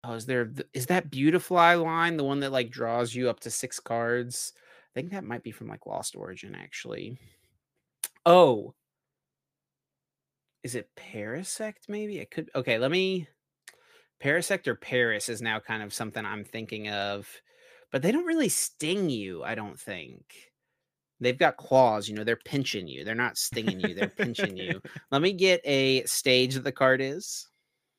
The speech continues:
Speaker 2: Is a basic.
Speaker 1: Basic. I feel like you always pick basic Pokemon. Is there a reason
Speaker 2: Maybe.
Speaker 1: for this?
Speaker 2: No, I thought I picked some, I guess maybe I picked more basics than evolutions. That's possible.
Speaker 1: And
Speaker 2: Definitely
Speaker 1: then let's
Speaker 2: possible.
Speaker 1: go ahead and just round it out with an attack name.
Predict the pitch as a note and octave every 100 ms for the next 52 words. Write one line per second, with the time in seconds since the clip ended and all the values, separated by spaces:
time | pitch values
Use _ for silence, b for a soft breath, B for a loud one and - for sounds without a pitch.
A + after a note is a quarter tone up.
0 | _ G#2 A#2 G2+ G2 G#2 A2+ A2+ A2+ -
1 | - A2+ C3+ - - _ - _ _ _
2 | _ _ _ G#2 G#2+ - - - D#4 F#4
3 | A#3 D3+ - A#2 A#2 G#2+ - A2 - F#2
4 | F2+ D2 - C#2+ - - G1+ G1+ - _
5 | - B2 D#3 E3+ B2 B2+ D3+ C#3+ D#3 D3+
6 | E3 - - - _ b b b b A2
7 | A2 C3+ F#3+ E4+ - D#3 - C3+ B2 A2+
8 | C#3 D3 D3+ C#3+ A#2 B2 G#2 G#2 G2+ G2
9 | G2+ G2 F2 E2 E2 E2+ E2+ F#2 - D#2
10 | - B1+ - _ _ _ _ _ B B
11 | B B B _ A#2+ A#2+ A#2+ B2 - C3+
12 | B2+ B2 B2 A#2+ A2+ B2+ A#2+ A2+ A#2+ A#2+
13 | A#2+ A#2 A#2 - - C#3+ C#3 - A#2+ C3
14 | D3 E3 G3+ A3